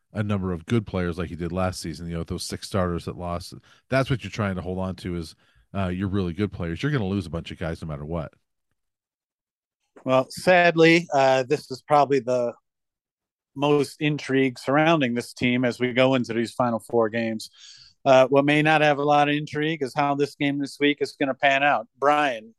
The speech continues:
Speaker 2: your predictions.
Speaker 1: <laughs> Yeah, uh, there's not a whole lot of <laughs> intrigue on that result. And, uh, you know, y-, it's funny, in the, in the game notes every week, there's,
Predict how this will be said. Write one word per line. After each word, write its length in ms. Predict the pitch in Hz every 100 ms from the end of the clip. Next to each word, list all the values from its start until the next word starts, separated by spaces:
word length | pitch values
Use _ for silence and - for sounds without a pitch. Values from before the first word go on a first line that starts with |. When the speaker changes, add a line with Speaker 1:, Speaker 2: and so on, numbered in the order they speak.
| _
Speaker 2:
your 160 | 135
predictions. 720 | 131 139 147 - 110 90 - - _ -
Speaker 1:
<laughs> 100 | 139 - _ _ _ -
Yeah, 240 | 127 117
uh, 400 | 101 101 113 117
there's 200 | 120 113
not 240 | 117 123 127
a 40 |
whole 160 | 110 110
lot 140 | 104
of 140 | 101
<laughs> 0 |
intrigue 360 | 156 - 131 107
on 140 | 104
that 140 | 104 95
result. 440 | 98 120 104 95
And, 160 | 101 92 _ _ _ _
uh, 180 | 101 98
you 120 | 98
know, 100 | 110
y-, 160 | 101 101 - 82 _ _ _
it's 180 | - 113
funny, 280 | - 123 104
in 120 | 101
the, 260 | 101 92 92
in 100 | 110
the 100 | 101
game 240 | 85 110
notes 200 | 107 98
every 160 | 104 95
week, 180 | 95 92
there's, 340 | 95 87 -